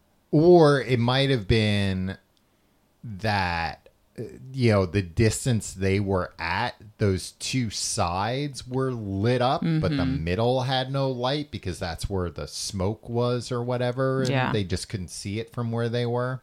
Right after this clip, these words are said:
Speaker 1: Um, yeah, so that's, that's another theory, just natural gas. But again, that's a theory that there really isn't, from what I could find,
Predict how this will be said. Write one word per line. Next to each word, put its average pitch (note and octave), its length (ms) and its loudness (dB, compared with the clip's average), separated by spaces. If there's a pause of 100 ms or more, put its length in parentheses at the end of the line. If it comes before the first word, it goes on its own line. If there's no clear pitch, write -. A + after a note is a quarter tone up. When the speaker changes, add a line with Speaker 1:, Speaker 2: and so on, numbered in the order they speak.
(1040)
Speaker 1:
Um, E2+ 540 2 (1200)
yeah, B2 380 8
so A2 480 4
that's, A#2+ 460 2
that's A#2 280 0
another D2+ 520 -2 (360)
theory, D#2 420 -4
just - 280 -8
natural D2+ 420 -6
gas. D2 360 -6
But B2+ 180 4
again, B2+ 300 2
that's A2+ 220 -2
a A#2 60 4
theory G#2 540 0
that E2+ 340 -4 (680)
there A#2 160 6
really G#2 580 4
isn't, F#2+ 500 -2 (1300)
from A#2+ 240 2
what G2 160 4
I E2+ 160 2
could G2 240 0
find, G2+ 580 0